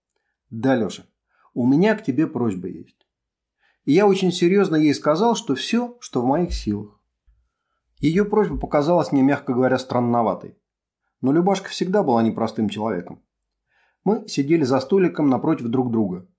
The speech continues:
За спиной Любы четыре больших окна высотой во всю стену, метра полтора шириной каждое. Она попросила меня описать, что я вижу в каждом окне. Начать с того, которое расположено у входа в кафе,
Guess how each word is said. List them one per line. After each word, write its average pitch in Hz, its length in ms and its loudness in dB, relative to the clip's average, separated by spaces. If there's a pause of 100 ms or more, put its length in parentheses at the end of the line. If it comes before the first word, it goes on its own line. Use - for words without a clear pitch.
(300)
За 127 140 0
спиной 170 320 2
Любы 175 260 2
четыре 151 340 0
больших 127 440 -2
окна 185 500 -2
высотой 135 400 -2
во 127 160 2
всю - 160 -6
стену, 101 480 -6 (240)
метра 135 300 0
полтора 131 420 0
шириной 127 400 -2
каждое. - 480 -10 (880)
Она 175 280 0
попросила 156 640 0
меня 151 280 4
описать, 220 540 -2
что - 200 -2
я 156 160 4
вижу 156 240 0
в - 80 -10
каждом 127 340 0
окне. - 340 -6 (1200)
Начать 131 340 0
с - 80 -12
того, 226 480 0 (160)
которое 131 380 2
расположено 123 560 0
у 120 40 0
входа 196 360 0
в 190 80 -10
кафе, 170 500 -2